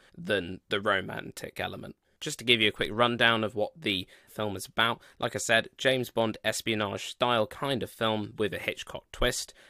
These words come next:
and lots of paranoia and suspense here and there of whether someone's gonna get caught or not. Uh, essentially, it follows the story of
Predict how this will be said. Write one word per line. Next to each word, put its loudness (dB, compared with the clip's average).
and -6
lots -4
of -16
paranoia 4
and -8
suspense -6
here -2
and -2
there 2
of -8
whether 0
someone's -2
gonna -2
get -2
caught -2
or -8
not. 0
Uh, -2
essentially, 0
it -4
follows 2
the -4
story 2
of 0